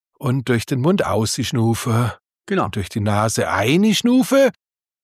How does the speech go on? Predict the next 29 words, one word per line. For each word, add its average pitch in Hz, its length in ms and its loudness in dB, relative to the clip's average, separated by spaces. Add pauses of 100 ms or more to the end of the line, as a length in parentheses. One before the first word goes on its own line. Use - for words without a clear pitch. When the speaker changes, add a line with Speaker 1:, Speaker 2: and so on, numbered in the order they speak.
Speaker 1:
und 123 220 -4
durch 110 100 -2
den 156 140 -2
Mund 170 260 0
aus 110 400 2
die 127 140 -2
Schnufe. 131 500 0 (1080)
Speaker 2:
Mhm. 123 300 0
Speaker 1:
Und, - 480 -8
ähm, 107 520 -2
genau. 120 180 0 (320)
Ähm, 151 380 -2
bevor 156 320 0
ihr 160 140 2
euch 151 140 -2
jetzt 139 200 -2
anfängt, 139 480 -2
mich 139 160 -4
ins, 131 340 -4
mir, 147 220 2
euch 131 240 -2
mich 131 100 0
in 123 100 -2
Spandex 143 540 -4
vorzustellen, 127 920 0
ähm, 113 440 0 (120)
wir 110 160 0
machen 101 280 0
weiter. 110 340 0